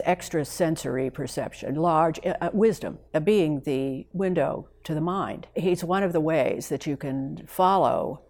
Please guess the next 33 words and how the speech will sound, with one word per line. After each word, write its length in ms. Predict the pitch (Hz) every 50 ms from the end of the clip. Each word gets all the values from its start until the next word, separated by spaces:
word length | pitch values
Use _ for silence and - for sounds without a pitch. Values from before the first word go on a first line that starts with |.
| _ _ _ _ _ _ _ -
uh, 260 | 151 143 131 131 135
this 540 | 139 147 147 135 120 - - - - - - - - - _ _ _ -
man 600 | - 151 156 180 170 156 143 - 139 151 180 185 - - _ _ _
who 160 | - 165 151
is 140 | 147 - -
mostly 500 | 156 151 156 147 - - 143 143 139 127 -
always 400 | 160 147 139 139 135 123 - -
flying, 560 | - 190 185 175 165 139 127 131 131 160 196 - - _ _ _ _ - - - -
or 180 | 160 175 165 160
attached 540 | 160 - 180 190 180 180 180 - - -
to 140 | - 165 156
an 100 | 151 147
agricultural 1080 | - 165 165 165 160 143 139 - - 160 143 147 - - 135 135 135 135 131 - - - -
sub-deity, 800 | - - 208 190 190 180 156 143 156 139 135 127 127 147 147 127
let's 180 | 135 - -
call 200 | - 165 143 135
it 60 | 127
that, 200 | - 156 143 -
like 220 | - 156 175 - -
Tlaloc, 720 | - - 196 190 196 185 156 127 123 113 - 143 - - - _ _
who 200 | - - 185 165
is 280 | 160 123 147 156 151 -
the 380 | - 151 143 139 139 139 139 - -
deity 360 | 151 160 160 160 156 147 147
of 100 | 143 135
rain 560 | 147 147 151 170 170 196 180 131 127 131 143 151
in 160 | 127 147 147
Mexico. 540 | 151 156 156 - - 135 - 156 113 113 -
He 220 | 151 165 170 160
has 180 | 156 139 135 -
very 640 | 151 139 156 160 160 165 165 165 170 170 170 156 -
wide 420 | 147 147 147 147 143 147 147 139
eyes 440 | 127 139 139 135 - - - -